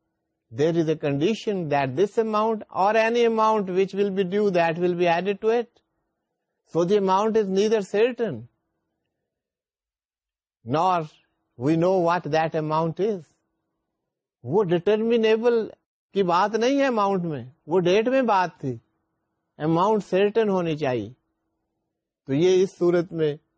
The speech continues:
for this very reason this note is not a promissory note in the eyes of law۔ اگر ایسا آپ نوٹ بنائیں گے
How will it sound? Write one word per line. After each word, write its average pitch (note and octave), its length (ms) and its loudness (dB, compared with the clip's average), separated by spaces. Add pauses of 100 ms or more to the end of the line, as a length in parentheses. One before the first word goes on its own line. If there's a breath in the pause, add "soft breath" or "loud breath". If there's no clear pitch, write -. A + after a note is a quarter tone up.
(360)
for D3 160 0
this F3 340 -2
very E3+ 220 2
reason D3 460 -2 (640)
this D#3 480 -2
note C#3+ 460 0 (460)
is C3 240 -2
not B2 440 0 (640)
a C3 80 -6 (160)
promissory F#3+ 560 2
note C#3+ 320 0 (460)
in C#3 100 0
the C3 380 0
eyes B2 280 0
of A#2+ 280 -4
law۔ G#2 180 -4 (220)
اگر C#3 240 -2
ایسا D#3+ 340 0 (180)
آپ C#3 300 -2
نوٹ C#3 320 -2
بنائیں D3+ 380 -2
گے G3 160 0